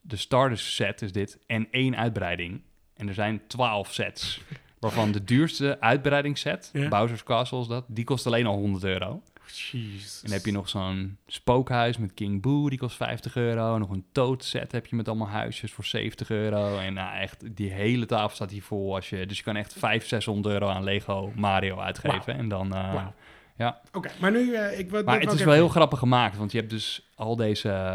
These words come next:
Speaker 1: eh, kijk, dus wat ik er een beetje gek aan vind, is dat... Ik heb het nu gekocht voor de leuk.
Speaker 2: Ja, want
Speaker 1: Ik,
Speaker 2: even
Speaker 1: ik
Speaker 2: voor
Speaker 1: was
Speaker 2: de beschrijving voor mensen die dit niet kunnen zien.
Speaker 1: Ja,
Speaker 2: Het is
Speaker 1: dus
Speaker 2: de
Speaker 1: wat het is,
Speaker 2: Mario
Speaker 1: je hebt dus,
Speaker 2: set.
Speaker 1: ja, dus,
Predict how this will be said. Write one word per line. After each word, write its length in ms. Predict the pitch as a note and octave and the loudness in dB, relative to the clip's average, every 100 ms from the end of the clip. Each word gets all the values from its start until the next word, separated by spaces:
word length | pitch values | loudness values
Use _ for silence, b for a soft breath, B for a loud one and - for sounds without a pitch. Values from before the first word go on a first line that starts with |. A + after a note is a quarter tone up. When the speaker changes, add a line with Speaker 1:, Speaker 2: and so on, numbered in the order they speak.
| F#2+ F#2+ G2+ | -4 -8 -10
Speaker 1:
eh, 1120 | A2+ G2+ G2 G2 F#2+ F#2+ F#2+ F#2+ G2 G2+ G#2 A#2 | -10 -8 -8 -8 -10 -10 -10 -10 -12 -12 -14 -14
kijk, 260 | - A2+ A#2 | -10 -8 -4
dus 340 | A2 - - _ _ _ _ - | -4 -4 -10 _ _ _ _ -6
wat 160 | A2+ | -4
ik 60 | B2+ | 2
er 60 | |
een 60 | A#2+ | 2
beetje 220 | A2 G#2 | 2 0
gek 200 | - C#3 | -4 -4
aan 140 | C3 G#2+ | -2 -2
vind, 240 | G2+ G2 | -4 -4
is 120 | G#2 | -6
dat... 300 | G#2 F#2+ - _ _ _ - | -6 -8 -10 _ _ _ -12
Ik 100 | A2+ | -6
heb 120 | F#2+ | -4
het 80 | G#2 | -2
nu 100 | G2 | -4
gekocht 380 | G2 A2 G2 | -4 -6 -6
voor 120 | - F#2 | -8 -8
de 80 | F2+ | -2
leuk. 460 | F#2+ G2 - - _ - | 0 -2 -6 -18 _ -6
Speaker 2:
Ja, 160 | C#3+ - | -6 -2
want 160 | F3+ | -2
Speaker 1:
Ik, 60 | - | 2
Speaker 2:
even 80 | F#3+ G3 | 2 4
Speaker 1:
ik 60 | G3+ | 6
Speaker 2:
voor 0 | |
Speaker 1:
was 80 | A#2+ | 6
Speaker 2:
de 60 | E3+ | 4
beschrijving 600 | D#3+ - E3+ F#3 F#3 D#3+ | 2 0 2 2 2 2
voor 80 | E3 | 2
mensen 240 | D#3+ D3+ | 0 0
die 120 | D3+ | -4
dit 220 | C3+ C3+ - | -4 -2 0
niet 180 | F#3 | 0
kunnen 220 | F#3+ A3+ F#3 | 0 0 0
zien. 220 | G3 G3+ | 0 0
Speaker 1:
Ja, 100 | G2 | 0
Speaker 2:
Het 80 | - | 0
is 80 | |
Speaker 1:
dus 140 | E3 A#2 | 0 2
Speaker 2:
de 60 | B2+ | 4
Speaker 1:
wat 80 | C3+ | 6
het 140 | C#3 | 8
is, 60 | E3 | 6
Speaker 2:
Mario 360 | G3 G3+ G3+ | 6 4 4
Speaker 1:
je 60 | C3+ | 4
hebt 120 | C#3 | 4
dus, 100 | G3 | 2
Speaker 2:
set. 40 | G#3+ | 2
Speaker 1:
ja, 200 | G2+ G2+ | 2 2
dus, 260 | A#2+ A#2+ | -2 -4